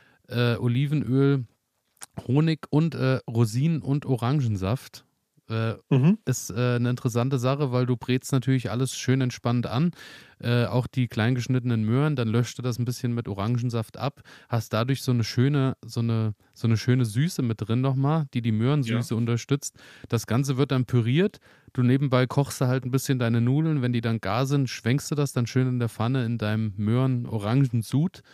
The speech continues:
Speaker 1: und dann streust du obendrauf zu guter Letzt noch ein bisschen Schafskäse und, äh, frische glatte Petersilie. Hervorragend, kann ich dir nur sagen.
Speaker 2: Das
Speaker 1: Ergänzt
Speaker 2: klingt
Speaker 1: sich
Speaker 2: sehr,
Speaker 1: alles
Speaker 2: sehr
Speaker 1: super.
Speaker 2: lecker.
Speaker 1: Also falls du noch Möhren übrig hast, da kannst du auf jeden Fall jede Menge reinpacken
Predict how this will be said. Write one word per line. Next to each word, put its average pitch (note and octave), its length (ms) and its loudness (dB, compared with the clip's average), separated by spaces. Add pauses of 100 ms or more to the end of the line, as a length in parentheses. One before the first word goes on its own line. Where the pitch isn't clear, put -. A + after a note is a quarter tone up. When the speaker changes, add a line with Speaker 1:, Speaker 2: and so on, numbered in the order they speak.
(300)
Speaker 1:
und B2+ 240 2
dann C#3 180 2
streust C#3 500 0
du C3 60 2
obendrauf C#3 640 0
zu - 180 -4
guter B2+ 280 0
Letzt B2+ 320 -2
noch B2 80 0
ein A#2 80 -4
bisschen A#2+ 240 -4
Schafskäse B2+ 760 -2
und, A#2+ 280 -2
äh, A#2+ 240 -2
frische C3+ 340 0
glatte A2+ 340 -2
Petersilie. A2+ 720 0 (420)
Hervorragend, A2 760 0
kann G2 160 -4
ich F#2 140 -6
dir G2 80 -6
nur F#2 160 -2
sagen. F2+ 360 -6 (140)
Speaker 2:
Das G#2+ 140 0
Speaker 1:
Ergänzt B2+ 340 2
Speaker 2:
klingt - 120 -8
Speaker 1:
sich C3+ 120 0
Speaker 2:
sehr, G2 80 0
Speaker 1:
alles D3 220 4
Speaker 2:
sehr F#2 120 2
Speaker 1:
super. A#2 80 4
Speaker 2:
lecker. F#2 320 0 (360)
Speaker 1:
Also A#2 260 2
falls B2+ 300 2
du D3+ 80 0
noch C3+ 160 2
Möhren B2+ 280 4
übrig D3+ 380 -2
hast, D3 240 -2
da B2+ 140 -2
kannst C3 320 0
du B2+ 80 2
auf A2+ 100 -4
jeden A#2 220 -2
Fall A#2+ 180 -2
jede A#2+ 220 -2
Menge A2+ 280 -2
reinpacken C3+ 600 0